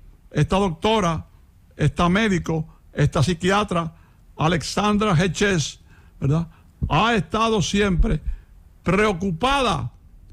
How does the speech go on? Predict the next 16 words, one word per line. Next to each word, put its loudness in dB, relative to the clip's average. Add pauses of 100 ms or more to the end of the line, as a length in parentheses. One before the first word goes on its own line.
(300)
por 2
ampliar 0 (360)
el 0
radio 0
de 2
acción 0 (580)
de, 0
del 0
apoyo 0 (760)
a 0
los 0
que -2
tienen 0
trastornos 0
mentales. 0 (680)
Incluso 0